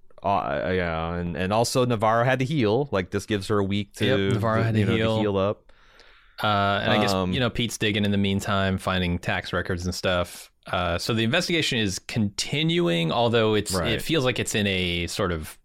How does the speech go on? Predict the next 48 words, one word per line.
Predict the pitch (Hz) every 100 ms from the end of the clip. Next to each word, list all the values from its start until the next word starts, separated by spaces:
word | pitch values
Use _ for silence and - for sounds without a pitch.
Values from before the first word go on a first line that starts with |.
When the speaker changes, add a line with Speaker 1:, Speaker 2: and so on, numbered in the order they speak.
| - - - -
Speaker 1:
Well, | 170 165
also, | 160 165 143 123
the | 123
bodies | 113 120 127 117
went | 123
to |
Speaker 2:
Train | 107 98
water | 85 82
Speaker 1:
Anchorage. | 104 -
Speaker 2:
thing. | 82 82
Speaker 1:
You | 98
had | 107 104 101
to |
do | 101 104 101 98
forensics | - 104 104 107 -
on | 104
eight | 95 104
bot-, | - 92 92 -
or | 90 87
six | 82 - - - -
corpses, | - 90 - 90 90
Speaker 2:
Yep. | 104 95
Speaker 1:
and | 82 82 82 82
you | 92
had | 90
to | 87
get | 98
the | 95
Speaker 2:
Yep. |
Speaker 1:
findings | 98 98 101 98
back | 98 101
on | 107 104
that, | 90 90 92
and | 87 80
the, | 87
the | 78 87 82
findings | 82 - 98 98
just | 90 -
come |
back | 101 95
in |
this | 101
episode. | 95 85 101 98
So |
that | 143
all | 156 156
felt | - 123 117
like, | 107 92 -